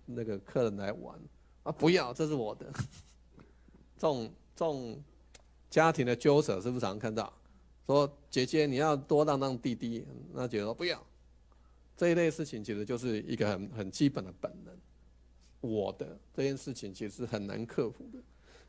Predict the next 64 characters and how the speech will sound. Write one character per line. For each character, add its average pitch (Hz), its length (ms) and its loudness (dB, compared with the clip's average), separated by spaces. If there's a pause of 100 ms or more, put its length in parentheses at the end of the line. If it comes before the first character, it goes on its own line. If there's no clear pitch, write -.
(160)
<clears throat> 190 200 6
所 247 200 8
以 233 60 10
透 269 160 2
过 240 140 8
布 226 240 2
施、 190 340 0
持 135 320 -6
戒、 165 220 4
忍 123 180 2
辱， 110 100 -2
我 95 120 -6
们 104 80 -8
都 151 80 2
可 143 100 0
以 127 40 2
把 110 120 -4
它 98 80 -4
当 131 180 -2
作 123 220 2
广 101 320 -2
义 135 80 -4
的 110 120 -2
戒。 - 340 -4 (800)
那 190 260 6 (220)
定 240 200 8
的 143 120 4
话 139 200 6
就 143 120 2
跟 139 180 -2
禅 - 240 -8 (140)
有 - 100 -12
关 107 240 -8
系， 139 240 -14 (560)
波 208 240 10
的 117 160 4
就 123 160 0
跟 135 180 0
智 123 220 -8
慧 107 180 -2
有 82 120 -10
关 - 200 -14
系。 - 160 -14
但 202 160 4
是 190 80 2
后 233 300 6
面 208 180 8
的 139 120 4
四 180 220 -4
个 139 120 4
波 156 160 4
罗 127 140 4
蜜， 131 240 -2 (260)
我 - 80 -4
们 120 140 2
会 156 40 4
称 156 200 0
之 151 80 4
为 120 60 6
叫 135 100 2
做 131 120 4
后 139 320 8
得 98 300 2
智。 101 260 -4